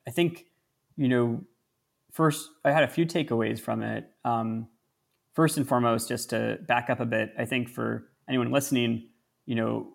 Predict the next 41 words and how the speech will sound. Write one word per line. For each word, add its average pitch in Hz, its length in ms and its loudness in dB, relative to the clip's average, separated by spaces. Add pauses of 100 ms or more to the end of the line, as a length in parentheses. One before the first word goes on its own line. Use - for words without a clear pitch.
(140)
a 127 80 -4
Series 139 480 4
D 123 200 2
fundraise 117 840 0
is 123 160 -4
just 131 160 -8
a 123 60 0
lot 120 240 6
different 123 320 -4
from 120 140 -6
an 113 40 -6
earlier 123 300 -2
stage 131 240 -6
fundraise. 156 540 -4 (380)
An 120 160 -4
earlier 135 320 2
stage 120 280 -2
fundraise, 113 420 0
you're 117 100 -4
pitching 117 300 -8
the 110 60 -6
vision. 113 520 -4 (460)
You're 113 180 0
saying, 113 460 -2
"Here's 123 240 2
why 117 260 2
this 113 200 -4
market's 113 380 -2
important. 127 640 -2 (520)
Here's 117 180 0
why 113 240 6
we're, 113 440 0 (100)
you 120 100 -6
know, 110 140 -8
really 117 180 -2
changing 120 460 -2
the 113 60 -4
fundamentals 113 440 -2
of 113 40 -10
the 113 60 -4
market 117 440 -4